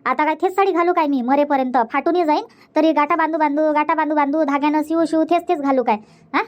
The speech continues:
आता नाही घालत मी. गाठोडीत बांधून ठेवल्या दोन्ही साड्या, आता मी नवीन साड्या काढतो दोन, ते घालत जाईल. अन येवा जावासाठी दुसऱ्या साड्या घेऊन दे जा मले, चांगल्या मस्त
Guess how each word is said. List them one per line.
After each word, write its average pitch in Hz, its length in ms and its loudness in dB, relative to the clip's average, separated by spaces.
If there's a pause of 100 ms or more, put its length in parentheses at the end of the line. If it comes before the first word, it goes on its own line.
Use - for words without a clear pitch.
आता 285 220 0
नाही 392 120 0
घालत 302 300 0
मी. 240 140 -4 (1200)
गाठोडीत 254 380 -2
बांधून 302 260 0
ठेवल्या 330 260 2
दोन्ही 277 280 2
साड्या, 269 260 0 (400)
आता 233 220 0
मी 269 180 4
नवीन 269 320 4
साड्या 277 200 0
काढतो 269 280 -2
दोन, 359 380 0
ते 294 100 2
घालत 269 280 0
जाईल. 262 180 0 (420)
अन 226 140 0 (140)
येवा 277 200 2
जावासाठी 285 400 0 (180)
दुसऱ्या 285 260 2
साड्या 285 200 0
घेऊन 370 160 0
दे 427 100 0
जा 349 100 0
मले, 277 240 0 (260)
चांगल्या 247 280 0
मस्त 247 240 -2